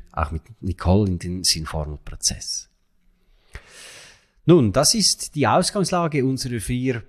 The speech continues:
Protagonistinnen und Protagonisten und ihre Geschichte wird uns durch den weiteren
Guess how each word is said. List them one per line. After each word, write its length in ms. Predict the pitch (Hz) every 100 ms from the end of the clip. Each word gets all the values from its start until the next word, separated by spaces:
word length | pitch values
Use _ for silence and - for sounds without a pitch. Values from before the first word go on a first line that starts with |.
| -
Protagonistinnen 920 | 127 117 120 113 113 151 - 170 143
und 200 | 120 110
Protagonisten 960 | - 110 - 104 - 104 180 - - 147
und 180 | 135 131
ihre 200 | 196 240
Geschichte 580 | 214 - 254 - 196 165
wird 220 | 160 160
uns 300 | 147 135 -
durch 260 | 147 135
den 180 | - 123
weiteren 640 | 110 127 156 160 151 143